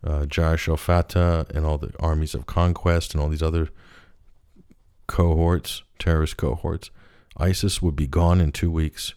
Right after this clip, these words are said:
They'd be obliterated and crushed by the Syrian army, by the Russian Air Force. Gone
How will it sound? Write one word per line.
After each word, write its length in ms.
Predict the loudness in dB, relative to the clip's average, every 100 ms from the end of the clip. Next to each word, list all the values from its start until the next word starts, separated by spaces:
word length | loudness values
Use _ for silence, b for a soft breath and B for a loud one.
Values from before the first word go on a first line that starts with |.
| _ _ _ _ _
They'd 200 | -4 -2
be 100 | 0
obliterated 840 | -2 0 2 4 4 4 4 0 -2 -6
and 140 | -6
crushed 520 | 0 2 2 0 -8 b b b b b
by 180 | 0 2
the 100 | 2
Syrian 380 | 2 4 4 4
army, 400 | 4 2 0 -4 _ _ _ _ _ _ _ _ _ _ _ -2
by 180 | 2
the 120 | 2 2
Russian 340 | 2 4 4
Air 140 | 4
Force. 420 | 0 -4 -8 -8 -14 _ _ _ _ _ _ _ -4
Gone 380 | 2 4 2 -2